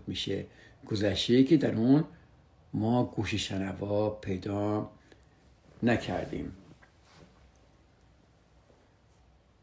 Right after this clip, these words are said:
اینقدر این نیاز به گوش شنوا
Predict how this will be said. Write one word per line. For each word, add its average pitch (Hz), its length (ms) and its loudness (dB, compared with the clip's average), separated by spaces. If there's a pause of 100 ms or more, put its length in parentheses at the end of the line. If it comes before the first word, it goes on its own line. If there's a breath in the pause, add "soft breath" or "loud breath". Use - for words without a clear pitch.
(920 soft breath)
اینقدر 139 520 6 (160)
این 143 300 8 (180)
نیاز 127 440 6
به 120 140 0
گوش 101 240 -4
شنوا 113 760 2